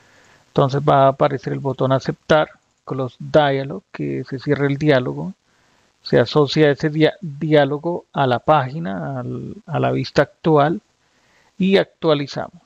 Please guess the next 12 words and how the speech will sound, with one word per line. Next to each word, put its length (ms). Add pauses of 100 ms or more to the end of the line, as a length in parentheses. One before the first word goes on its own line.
Y 140
ahí 220
ya 120
termina 400
la 140
ejecución. 640 (180)
Entonces, 380 (280)
si 720
intentamos 840
ahora 300
mismo, 540 (1500)
digamos, 580